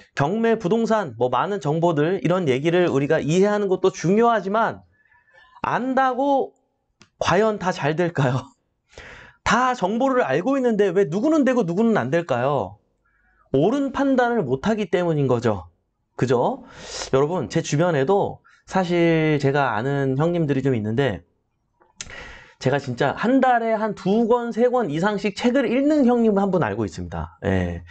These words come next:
어, 한 직장에 계셨나? 두, 한 두 번 바꾸셨나? 어쨌든, 어, 굉장히 오랫동안 근무를 해오셨었어요. 그리고 책도 정말 많이 읽으시고. 예. 근데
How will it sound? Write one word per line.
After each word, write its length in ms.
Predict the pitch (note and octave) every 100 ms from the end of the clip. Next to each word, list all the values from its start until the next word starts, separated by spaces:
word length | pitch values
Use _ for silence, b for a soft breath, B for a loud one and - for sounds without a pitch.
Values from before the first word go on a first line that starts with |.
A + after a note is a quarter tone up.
| B B B B B B B -
어, 380 | A2 A2 G#2
한 200 | A#2 A#3+
직장에 520 | E3 - F#3 F3 E3+ - _ - -
계셨나? 540 | D3 G#2 A#2 G#2+ A2
두, 220 | - A#2+ -
한 160 | D3
두 200 | C#3 -
번 140 | D3 G#3+
바꾸셨나? 520 | A2 D3 C3 G2 B2+
어쨌든, 560 | A2 D#3+ E3 B2+ F#3 C4+ B B B B B
어, 80 | G#2
굉장히 320 | D#3+ F3+ F#3+
오랫동안 1000 | A#2+ C#3+ C4+ A#3 E3+ C3+ C#3+ C3 F#2+ G2 -
근무를 640 | - D3+ F#3+ F3+ E3+ D3 C3
해오셨었어요. 920 | A#3+ B3+ G3 - A2 - F#2+ A2 B2
그리고 120 | G#2+ G#2
책도 260 | A3+ A3
정말 260 | D3 F#3+ A3
많이 240 | G#2+ A2+
읽으시고. 540 | G#2+ F#2+ E2+ A2 E2 - B B B B
예. 360 | G2+ F#2+ E2+ E2 - B B B B B B B B B
근데 640 | G3+ G#3+ F#3 F#3 D3+ F2